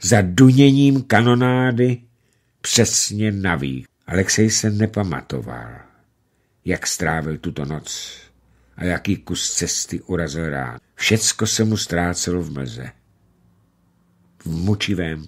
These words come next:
polospánku. Matně si vzpomínal na překážky, které se mu stavily do cesty. Zlatavý kmen skácené borovice s prýštící jantarovou smolou, hranice dříví,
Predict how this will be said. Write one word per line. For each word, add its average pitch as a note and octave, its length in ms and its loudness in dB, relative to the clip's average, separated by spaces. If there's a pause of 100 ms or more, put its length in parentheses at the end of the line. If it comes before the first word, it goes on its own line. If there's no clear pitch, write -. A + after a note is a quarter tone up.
polospánku. C2 580 -12 (120)
Matně G#2+ 300 -2
si B2 140 0
vzpomínal A2 520 -2
na G#2 120 -2
překážky, - 680 -10
které F2+ 280 -4
se F#2 120 -8
mu F2 120 -8
stavily F#2+ 360 -4
do F2+ 120 -4
cesty. D#2+ 500 -12 (600)
Zlatavý F#2+ 600 -2
kmen F2 380 -6
skácené F#2+ 580 -4
borovice F2+ 560 -4
s - 100 -10
prýštící F#2+ 800 -4
jantarovou F2+ 560 -4
smolou, F2 640 -8 (800)
hranice G#2+ 520 4
dříví, G2 800 0